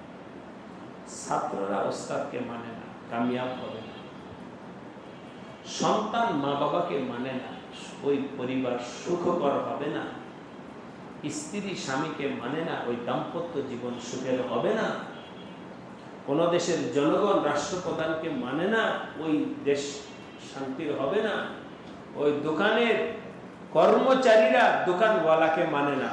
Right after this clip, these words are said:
হবে না। ড্রাইভারকে হেল্পাররা মানে না, এই নিজাম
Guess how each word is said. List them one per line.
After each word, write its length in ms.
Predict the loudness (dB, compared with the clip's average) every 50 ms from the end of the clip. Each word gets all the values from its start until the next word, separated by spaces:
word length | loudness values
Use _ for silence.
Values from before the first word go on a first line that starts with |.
| 2 4
হবে 240 | 4 6 6 6
না। 260 | 6 6 4 2 0 0 -2 -6 -8 -10 -12 -14 -14 -14 -16 -16 -16 -16 -16 -16 -16 -14 -14 -14 -14 -12 -12 -12 -12 -12 -12 -10 -8 2
ড্রাইভারকে 1160 | 6 8 8 10 10 8 6 6 8 8 10 10 8 8 6 4 6 6 6 6 4 2 0 -4 0 2
হেল্পাররা 640 | 2 4 4 4 6 6 6 6 6 6 6 6
মানে 220 | 6 4 4 2 2
না, 300 | 2 2 2 2 0 -2 -4 -4 0
এই 280 | 2 2 2 2 -2 -2
নিজাম 380 | -2 0 0 2 2 4 4 4